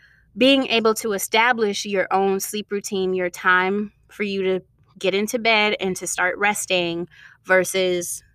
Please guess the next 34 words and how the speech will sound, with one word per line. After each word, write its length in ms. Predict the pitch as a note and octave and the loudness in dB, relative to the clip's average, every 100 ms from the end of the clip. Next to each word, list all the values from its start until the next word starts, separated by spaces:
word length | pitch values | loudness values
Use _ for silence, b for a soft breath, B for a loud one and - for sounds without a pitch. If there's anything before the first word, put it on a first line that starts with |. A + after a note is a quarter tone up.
| _ _ _ - | _ _ _ -14
um, 420 | F3 - - F3+ - _ - | -10 -8 -8 -12 -16 _ -12
just 260 | F#3 G#3+ - | -2 -2 2
only 300 | G#3 A3 G#3 | 4 6 4
when 180 | G3 F#3+ | 4 2
you 100 | F#3 | 2
wake 240 | F3 E3+ | 2 0
up. 200 | F3 E3+ - _ _ _ _ _ _ _ - B B | -2 -4 -6 _ _ _ _ _ _ _ -20 B B
And 200 | A#3 A#3 | 0 2
being 280 | C4+ F#4 D4 | 4 4 2
really 300 | B3 B3+ A3+ | 2 0 -2
intentional 640 | G3 - G3+ G#3 G3+ F3+ | -6 -4 -4 -4 -4 -2
with 160 | F3+ - | -2 -4
that 180 | F3 - | -6 -6
time 320 | - F#3+ F#3 | -2 0 0
that 100 | F3 | -4
you 160 | F3+ E3+ | -8 -8
set 340 | - - - _ B B B - | -6 -6 -6 _ B B B -10
to 140 | - | -6
go 220 | G3 F#3+ F3+ | 0 2 2
to 120 | F3+ | -2
sleep. 420 | - - F3 - _ B B | -8 -6 -6 -8 _ B B
So 320 | - A#3 G#3+ G#3 | 0 4 4 4
during 400 | G#3 A#3+ C4+ B3+ | 2 2 2 0
that 180 | G#3+ | -2
time, 560 | - G3+ F3+ F3+ B3 E4 _ _ _ _ - | -2 2 2 4 0 -2 _ _ _ _ -4
I 120 | G#3 | -4
think 200 | A#3 A3 | -2 -2
it's 160 | A3 G#3+ | -2 -2
important 600 | G#3 - G#3 G3+ G3 G3 | -4 0 0 2 0 -2
for 600 | - F#3+ F#3 F3+ F3 F3+ B B B | -2 2 2 2 0 -2 B B B
all 240 | G#3+ A#3+ | 4 4
of 120 | A3+ F#3 | 4 2
us 420 | E3 F#3 C#4 - | -2 -2 -4 -8
to, 500 | - A3 G3 F#3 | -6 -2 0 0